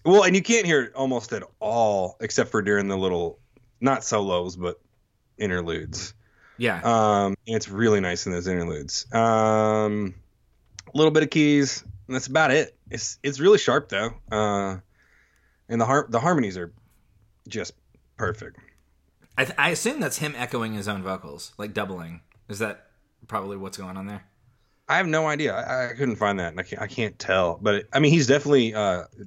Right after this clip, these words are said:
Speaker 1: there's different tracks of him doing background noise stuff.
Speaker 2: Yeah.
Speaker 1: Like, he's humming one and na na na in one and going like, "Hey," you know, in another. So,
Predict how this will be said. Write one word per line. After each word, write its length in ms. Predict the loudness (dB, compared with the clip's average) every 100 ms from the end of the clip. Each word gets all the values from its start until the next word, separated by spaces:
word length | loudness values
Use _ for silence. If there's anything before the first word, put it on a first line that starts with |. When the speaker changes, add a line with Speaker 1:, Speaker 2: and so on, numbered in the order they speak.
| -20 -20 -20 -4
Speaker 1:
there's 260 | 4 4 4
different 400 | 2 2 2 2
tracks 260 | 2 2 0
of 80 | -2
him 200 | -2 0
doing 220 | -2 0
background 400 | -2 -4 -8 -6
noise 180 | -8 -6
stuff. 420 | -4 -4 -6 -16 -8
Speaker 2:
Yeah. 180 | -2 -2
Speaker 1:
Like, 100 | -2
he's 100 | -2
humming 180 | -2 -2 _
one 300 | -2 2 4
and 100 | 2
na 180 | 2 2
na 120 | 2
na 240 | 2 2 2
in 200 | 0 -2
one 220 | -2 -2
and 100 | -2
going 220 | 0 0
like, 180 | -2 -4 _
"Hey," 760 | 0 4 4 4 4 4 2 0 -4 -12 -20 -20 -20 0
you 100 | 2
know, 180 | 4 2
in 100 | 0
another. 400 | 0 0 0 0
So, 320 | 0 0 -2